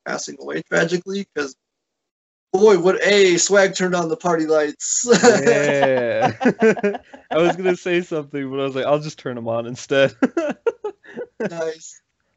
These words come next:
Speaker 1: Very nice. I like it.
Speaker 2: <laughs>
Speaker 1: Um, so, yeah, we do have some news, believe it or not, ladies and gentlemen, and we have some television news. Some of it's very cool. One of these is something that Swag and I spoke about,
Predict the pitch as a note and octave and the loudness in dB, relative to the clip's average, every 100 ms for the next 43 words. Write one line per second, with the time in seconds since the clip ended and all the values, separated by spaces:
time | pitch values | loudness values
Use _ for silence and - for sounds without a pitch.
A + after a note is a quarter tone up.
0 | _ D#3+ D#3+ D3+ C3+ C3+ - - D3 C#3 | _ -6 -6 -10 -12 -14 -16 -12 -8 -8
1 | C#3 - - _ _ - - - - E3+ | -10 -14 -16 _ _ -12 -8 -6 -8 -12
2 | - F3 F3 F3 F3 _ _ _ _ _ | -12 -10 -8 -8 -10 _ _ _ _ _
3 | G#3+ A3+ A3+ F#3+ G3+ A3 G#3 A#3 G3+ A#3+ | -6 0 0 0 -6 -6 -4 -6 -6 -10
4 | G#3 A3+ B3+ F3 D#3+ D#3 D#3 C#3 C#3 C3 | -8 -8 -8 -10 -12 -8 -8 -6 -8 -8
5 | B2 C#3+ C#3 _ D#3 D#3+ F#3+ G3 C3+ D#3+ | -6 -8 -12 _ -4 -2 -2 -4 -4 -4
6 | D#3+ D#3+ D#3+ D#3+ D#3+ F3 F#3 G#3 A3 F3 | -4 -6 -6 -6 -6 -6 -2 0 -2 -6
7 | D3+ C#3+ C#3+ D3+ G3+ - _ _ _ _ | -10 -20 -20 -20 -20 -20 _ _ _ _
8 | _ - F3 F#3+ G3 E3 D#3 D#3+ F#3+ G#3 | _ -6 -4 0 0 0 2 4 4 -2
9 | - D#3+ F3 F3+ - E3 A#3+ D#3+ D3+ D3 | -10 -8 -6 -6 -2 0 0 -2 -4 -6
10 | C#3+ - D3 C#3+ D3+ C#3 A#2 - - E3+ | -12 -12 -12 -12 -20 -14 -12 -12 -6 -4
11 | F#3+ E3 C3+ C#3 - C3+ - _ C3 B2+ | -2 -4 -6 -8 -10 -14 -16 _ -4 -4